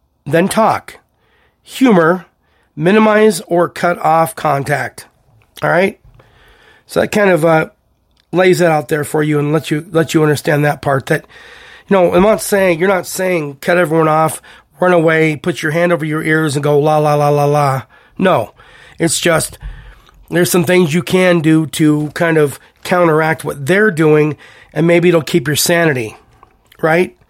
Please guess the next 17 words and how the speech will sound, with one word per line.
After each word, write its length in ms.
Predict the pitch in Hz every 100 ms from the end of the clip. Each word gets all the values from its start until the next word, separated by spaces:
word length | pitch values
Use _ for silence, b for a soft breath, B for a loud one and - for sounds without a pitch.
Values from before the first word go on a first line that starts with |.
| b b b b b b b
Okay, 200 | - 180
so 180 | 165 180
emotional. 520 | 175 196 208 - 160
Set 280 | 139 - 190
boundaries 460 | 185 185 190 208 180
of 80 | 208
discussion. 800 | 240 - 170 156 - 170 220 208 b b b _ _ _ _ _ B B B B B B B B B
Stick 360 | - - 196 -
to 80 |
the 100 | 247
facts. 600 | - 175 160 202 - - - _
Just 200 | - 165
be 220 | - 98 -
on 240 | 160 185
point 340 | - 185 175 165
for 140 | 156
everything. 420 | 143 139 139 160